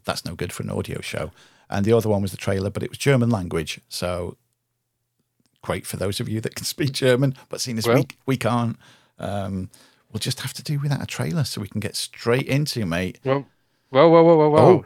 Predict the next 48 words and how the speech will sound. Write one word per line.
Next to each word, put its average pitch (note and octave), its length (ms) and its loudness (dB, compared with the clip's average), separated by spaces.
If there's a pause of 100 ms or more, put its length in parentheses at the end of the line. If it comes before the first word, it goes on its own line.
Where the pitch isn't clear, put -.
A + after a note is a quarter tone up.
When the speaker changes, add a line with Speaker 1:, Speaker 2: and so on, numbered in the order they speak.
Speaker 1:
oh, C3+ 420 4
oh. B2 380 4
Speaker 2:
Se-, - 500 -14 (600)
settle, - 720 2
Dave. G2 520 -2
I B2+ 60 -2
know B2+ 80 2
you're D#3 160 4
very D#3 240 6
excited D3 440 0
to B2 60 -6
talk C3 260 -2
about A2 140 0
this, G#2+ 240 -4 (580)
but B2 100 -4
we B2 80 0
need D#3 120 0
to F3 60 0
explain F3+ 320 2
something C#3 340 0
to - 80 -4
the A#2 80 0
listeners C3+ 640 0
because - 420 -4
they're D3 220 2
expecting B2+ 440 0
a A2+ 40 0
completely A#2+ 360 -2
different A#2+ 240 -4
film. E3+ 260 4 (360)
Speaker 1:
Oh, G3 500 0
sorry, F#3+ 500 -2
mate. G3+ 200 2
Of - 160 -4
course, F#3 460 -2
I D#3+ 60 -4
was C3+ 160 0
forgetting. A#2+ 360 0
Right, G#2+ 220 0
I'll G2 160 -4
hand D3+ 280 8
Speaker 2:
You - 0 -
Speaker 1:
it F#3 60 12
over F#3+ 220 12
to F#3 160 12
you, C#3 220 8
mate. C3+ 360 10
Speaker 2:
are C3 240 8